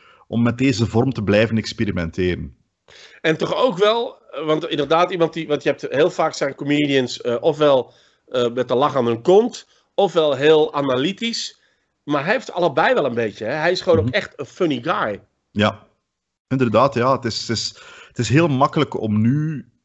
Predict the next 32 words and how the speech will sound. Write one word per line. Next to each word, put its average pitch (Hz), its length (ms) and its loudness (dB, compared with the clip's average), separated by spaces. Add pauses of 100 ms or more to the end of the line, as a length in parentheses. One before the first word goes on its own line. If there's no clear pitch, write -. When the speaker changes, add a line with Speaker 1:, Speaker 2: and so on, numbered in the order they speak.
(320)
Speaker 1:
als 95 240 -6
deze 123 240 0
generatie 117 460 2
terug 117 180 -4
te 127 80 -8
blikken 123 320 0
en, 107 220 0
en 92 420 -4
het - 140 -12
logisch 104 280 4
te 120 100 -4
vinden 120 160 2
dat 117 80 4
iemand 107 200 2
zoals 92 180 0
Steve 92 280 -4
Martin 92 280 0
bestaat. 113 580 0 (320)
Maar 101 320 2
de 110 100 -2
impact 147 480 0
snappen 147 260 -2
van 143 100 -4
die 135 100 -2
gast 131 260 -2
is 107 80 -10
toch 113 160 -6
een 117 80 -2
heel 104 200 -2
ander 92 260 -2
ding, 95 180 -2
hoor. 82 160 -4